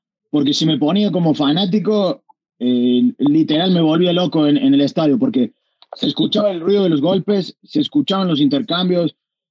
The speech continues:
y obvio como a esquina yo tengo que ver nomás los errores del, del, de mi, de mi peleador, los errores del otro, y tratar de aprovechar las oportunidades. Entonces como que en el momento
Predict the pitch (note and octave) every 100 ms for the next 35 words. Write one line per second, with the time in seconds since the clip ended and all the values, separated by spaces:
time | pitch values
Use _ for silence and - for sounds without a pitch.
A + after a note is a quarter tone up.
0 | _ _ _ D#3 D#3 D#3+ D#3 C#3+ F#3 G3+
1 | F3 E3 E3 D#3 - G#3+ F#3+ F3+ F3 B2+
2 | E3+ D#3 D3+ D#3 F3 D#3+ E3 E3+ - C#3+
3 | C#3 C#3 E3+ F#3+ D3+ D3+ C#3 B2 C3+ C#3
4 | C3+ B2 - B2+ C#3 C#3 C3+ C3+ C3+ C#3+
5 | C#3 D3 D3 D3+ G3 F#3+ D#3 C3+ C3+ F3+
6 | F3+ D3+ D#3+ F#3+ E3+ D3+ B2 C#3 E3 F3
7 | D#3+ D3 D3 E3+ D3+ C3+ C3 C#3 D3 E3+
8 | D#3 B2+ - G3 G3 F#3+ F3+ D#3+ E3 D#3+
9 | E3 D#3+ D#3+ F#3+ A3 C4+